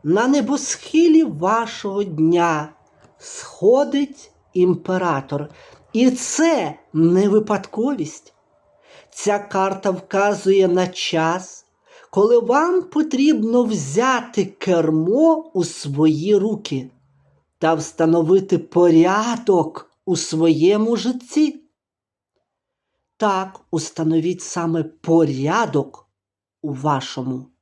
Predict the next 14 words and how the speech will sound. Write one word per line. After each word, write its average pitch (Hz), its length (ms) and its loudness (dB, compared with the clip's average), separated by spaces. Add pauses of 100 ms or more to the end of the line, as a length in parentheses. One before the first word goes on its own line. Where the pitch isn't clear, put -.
(200)
житті. 135 600 -10 (880)
Імператор 220 840 0
символізує 220 960 0
не 220 180 4
просто 220 640 0
владу, 190 720 -2 (580)
а 185 120 0
й 190 140 2
структуру, 185 1300 -2 (200)
стабільність 185 1400 0 (300)
та 160 160 0
контроль. 180 800 2 (720)
Він 185 560 0 (240)
архітектор, 190 1300 -4